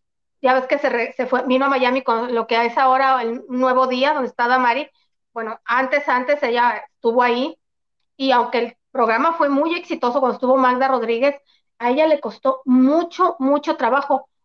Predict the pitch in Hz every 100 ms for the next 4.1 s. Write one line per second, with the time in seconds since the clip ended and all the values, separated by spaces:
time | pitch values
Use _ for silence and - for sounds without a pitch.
0 | _ - 254 277 294 320 320 339 330 339
1 | 339 330 302 294 _ _ - 254 - _
2 | - 262 294 330 330 330 339 311 - 262
3 | 269 233 196 - 262 285 302 320 320 302
4 | 320